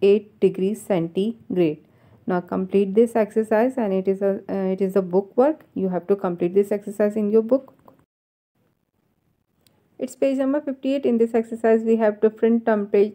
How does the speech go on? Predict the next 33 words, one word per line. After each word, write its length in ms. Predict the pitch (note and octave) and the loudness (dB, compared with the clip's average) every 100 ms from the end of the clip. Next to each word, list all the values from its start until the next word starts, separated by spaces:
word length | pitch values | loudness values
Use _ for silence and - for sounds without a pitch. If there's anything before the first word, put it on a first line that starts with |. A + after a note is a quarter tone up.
| - | 0
temperature 480 | A3 G#3 G#3 G3+ A3+ | 2 2 0 2 2
in 220 | G#3+ G#3+ | 2 0
different, 480 | G#3 G3+ G#3 G#3 G#3 | -2 -2 -2 -2 0
uh, 80 | G#3 | 0
months, 400 | G3+ F#3+ A#3 C4 | 0 2 0 0
and 260 | A3 G3+ G3 | -2 0 0
we 120 | G#3 | 2
have, 280 | G3+ F#3+ G#3+ | 2 2 4
uh, 420 | G#3 G#3 G#3 A3 | 4 6 2 -2
some 360 | - G3+ G3 - - | -6 -4 -6 -8 2
questions, 480 | G3+ G3 G#3 C4+ C#4 | 2 2 0 0 2
and 260 | A3+ G3 | 0 2
we, 260 | F#3 G#3 A3+ - - - | 0 0 -2 -8 -20 -2
now 160 | G3+ G#3 | 0 2
we 160 | A3+ G#3 | 0 0
will 200 | A3 G#3 | 0 2
read 280 | G3 G3 A3 | 0 0 -2
the 100 | C4 | 0
question 460 | G#3+ F3 - A#3+ | 0 -2 0 0
thoroughly, 360 | B3 F#3 F#3+ A#3+ | 2 2 2 2
then 300 | G#3 F#3 F#3 | 0 0 0
we 100 | F#3+ | 2
will 220 | G#3+ D4 - _ _ G3 | 2 2 -4 _ _ 0
write 240 | F#3+ G#3+ | 0 2
down 200 | A#3 A#3+ | 0 2
the 160 | B3+ C#4 | 0 -2
answer 420 | G#3+ F3+ F#3 B3+ A#3+ | -2 -2 0 2 4
with 200 | G3 G3 | 2 0
the 120 | A3 | 0
help 240 | G3 F#3+ - | 0 0 0
of 240 | F#3+ F#3+ | 0 2
this 300 | F#3+ A3 - - | 0 0 -4 -2
chart 380 | G3 E3 E3+ | 0 0 -4